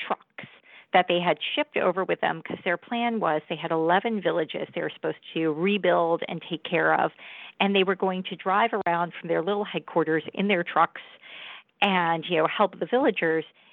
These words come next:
And they get to Paris and they hear that their trucks are somewhere on the docks and they will be delivered to them at some point. And they wait and they wait and they wait. And meanwhile, they volunteer at various charities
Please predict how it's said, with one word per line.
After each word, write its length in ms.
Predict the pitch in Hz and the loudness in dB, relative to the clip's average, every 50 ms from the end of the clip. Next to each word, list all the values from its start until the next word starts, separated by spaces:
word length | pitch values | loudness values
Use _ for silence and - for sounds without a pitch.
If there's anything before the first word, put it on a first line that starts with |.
| _ _ _ _ _ _ _ _ _ - | _ _ _ _ _ _ _ _ _ -2
And 240 | 233 240 233 214 214 | 0 0 2 2 2
they 100 | 220 208 | 2 2
get 240 | - 208 196 190 - | 2 0 -2 -2 -2
to 80 | 180 | -6
Paris 420 | 170 - 185 180 160 156 156 151 147 - - | -4 -2 0 2 2 4 2 2 0 -4 -8
and 180 | - 185 175 165 | -6 -4 -2 -2
they 100 | 175 165 | -4 -4
hear 240 | - - 185 160 156 | -2 -2 -2 0 0
that 160 | 175 165 - | 0 -2 -2
their 120 | 143 - | -4 -6
trucks 460 | - - - - 160 165 170 - - - - - | -6 -6 -4 -2 -2 -2 -2 -6 -12 -16 -12 -10
are 140 | - 165 165 - - - | -10 -10 -10 -8 -2 0
somewhere 420 | 240 233 247 254 247 226 - - | 0 0 2 2 0 2 2 0
on 160 | 175 170 165 | 0 -2 -2
the 80 | 156 160 | -4 -2
docks 460 | - - - - - - _ - - - - | -2 -2 -4 -4 -6 -14 _ -16 -16 -8 -4
and 140 | 196 190 190 | -2 2 2
they 80 | 190 | 2
will 120 | 180 180 185 | 2 2 0
be 140 | - 190 170 | -2 -2 -4
delivered 460 | - 190 175 190 185 175 175 156 - | -2 2 2 2 4 2 0 -2 -4
to 80 | - | -4
them 240 | - - 156 160 - | -2 -2 -2 -2 -2
at 160 | - - 180 - - | -6 -8 -8 -2 0
some 120 | 175 160 | 0 0
point. 280 | - - - - - - _ _ _ _ _ _ _ - | 0 -4 -10 -10 -12 -16 _ _ _ _ _ _ _ -2
And 160 | - 208 208 | 0 2 2
they 100 | 196 185 | 2 2
wait 300 | 170 180 180 180 180 - - | 2 2 2 2 0 -2 -4
and 160 | 185 175 180 | -2 0 0
they 60 | 175 | 2
wait 280 | 156 160 160 160 - - | 2 2 0 0 -2 -4
and 140 | - 165 | -4 -2
they 120 | 165 165 156 | -2 -2 0
wait. 340 | 151 156 156 151 - - - - - - - - - - - - - - - | 2 2 2 0 0 -4 -6 -10 -16 -16 -16 -16 -16 -18 -18 -20 -20 -8 -2
And 160 | - 226 220 226 | 0 2 2 2
meanwhile, 280 | 233 226 220 208 202 | 2 2 2 2 2
they 140 | 185 185 175 | 2 0 0
volunteer 500 | 170 - 175 175 175 180 - - 170 - | 2 2 2 2 2 0 -2 0 0 0
at 120 | - - | 0 0
various 260 | - 151 147 - 147 - - | -2 -4 -4 -4 -6 -8 -4
charities 560 | - - 175 165 165 170 170 156 151 147 143 | -2 0 2 4 4 4 2 0 -2 -6 -8